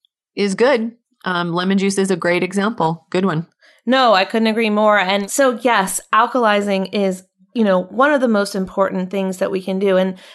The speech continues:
Speaker 2: there's so many different ways that we can alkalize. There's charts. Like, I have a chart on my fridge that tells me all the foods and where they fall on the alkaline versus acidity chart. And so it helps me pick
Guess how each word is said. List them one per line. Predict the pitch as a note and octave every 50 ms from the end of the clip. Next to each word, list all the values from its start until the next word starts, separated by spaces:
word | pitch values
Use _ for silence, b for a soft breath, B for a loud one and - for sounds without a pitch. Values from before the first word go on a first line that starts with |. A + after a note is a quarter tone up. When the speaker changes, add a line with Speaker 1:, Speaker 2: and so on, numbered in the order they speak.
| B B
Speaker 2:
there's | - G3+ G3+ G3
so | - A#3 A3
many | G#3+ G3+ G3 F#3+
different | F#3 F#3+ F#3 F#3 F3+ F#3 F#3
ways | F#3+ F#3+ F#3 F3+ F3+ F3
that | - F#3+
we | F#3+ F3
can | F3 F#3 F#3
alkalize. | - - F3+ F3+ F#3 F#3+ F#3 F3+ F3+ F3 F3 F3
There's | F#3 F#3 F3 F3 F3 - _
charts. | - - - - G3 F#3+ F#3+ F#3+ - - -
Like, | F#3+ F#3 G3+
I | G3+
have | G#3 G3
a | F#3
chart | F3+ - - F#3+ F#3 F#3 F#3+
on | F#3+
my | F#3 F3 F3+
fridge | F3+ - F#3 F3+ F#3 F#3 F#3
that | - - -
tells | - - F#3 F#3 F#3 F#3
me | G3 F#3+ F3+ F3+ F3+ B B B B B
all | - G3+ G3+
the | G3 F#3+
foods | F#3 - - G3+ G3+ G3+ G3+ F#3+ F#3+
and | - G3+ F#3+ F3+ F3 F3 E3+ - b b b _
where | - G3 G#3 G#3+ G#3+ G#3
they | G3+ G3 F#3 G3+
fall | - - - - G3 F#3+ F#3+ G3 G3 G3+ G3+ -
on | - F#3+ F#3+
the | F#3+ F#3 F#3 F#3 - -
alkaline | F#3+ F#3 F#3+ F#3 F#3 F#3+ F#3 F#3 F#3 F#3 F3+ F3+ F3+ F3+ - F#3
versus | F3+ F#3 F3+ F3+ - G#3 F3+ F3 - -
acidity | F3+ - - - F#3+ F#3 F#3+ G3+ A#3 A#3
chart. | A3+ - - C4+ C#4+ C#4+ C#4 C#4+ B B B B B
And | B A3 A3+
so | A3 A#3+ A#3
it | A#3 A#3
helps | - - - C4+ C5 C4 - - -
me | A#3+ A3 G#3 G3 F#3+ - - _
pick | - C4 C#4 B3 - - -